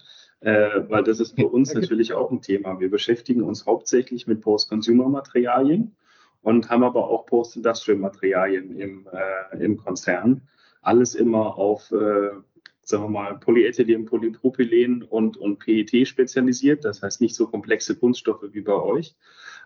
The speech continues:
Speaker 1: Aber im Post-Consumer-Recycling haben wir ja gesagt, wir präferieren das mechanische Recycling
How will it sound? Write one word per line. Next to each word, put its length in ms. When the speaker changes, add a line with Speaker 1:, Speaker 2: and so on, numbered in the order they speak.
Speaker 1:
Aber 540
im 260
Post-Consumer-Recycling 1300
haben 160
wir 120
ja 60
gesagt, 640
wir 480
präferieren 640
das 180
mechanische 640
Recycling 760